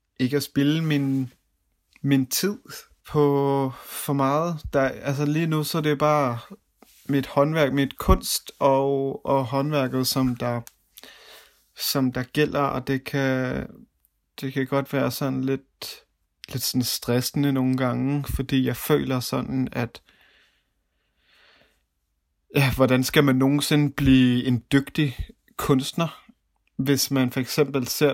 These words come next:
på før i tiden, hvor meget folk, øh, altså de gamle malere og mestre som Monet eller Da Vinci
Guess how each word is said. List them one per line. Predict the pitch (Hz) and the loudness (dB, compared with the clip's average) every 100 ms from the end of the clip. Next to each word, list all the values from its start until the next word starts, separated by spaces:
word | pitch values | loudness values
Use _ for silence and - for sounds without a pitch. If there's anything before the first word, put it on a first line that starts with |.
| - | 0
på | - 131 127 127 123 120 - _ _ _ _ _ - | -2 0 0 -2 -4 -6 -12 _ _ _ _ _ 6
før | 160 | 6
i | 127 | 6
tiden, | - 151 147 139 123 - - | 2 0 0 0 0 -2 -2
hvor | 143 | 2
meget | 139 131 143 | 4 4 2
folk, | - 165 147 135 - - - 135 | 2 2 2 0 -10 -14 -4 0
øh, | 139 131 127 - | 0 0 -4 -4
altså | 123 - | -4 -2
de | |
gamle | 120 117 127 131 135 131 131 135 123 - _ _ _ - | -2 0 2 0 0 -2 -2 -4 -6 -10 _ _ _ -2
malere | 135 131 131 135 131 | 2 2 2 2 2
og | |
mestre | 131 127 - - 131 123 | 0 0 -2 -2 0 0
som | - 131 127 123 123 - - - - - - - - - - - - - _ _ - | -2 0 0 -2 -6 -12 -20 -20 -20 -18 -16 -16 -18 -20 -20 -20 -20 -20 _ _ -2
Monet | 135 127 123 127 127 - | 2 4 4 2 0 0
eller | 127 120 113 107 117 117 - - - - - - _ - - - - | 0 0 -2 -4 -6 -8 -12 -16 -18 -16 -18 -20 _ -16 -16 -20 -2
Da | 135 | 2
Vinci | 127 123 123 135 131 123 | 4 4 2 2 4 2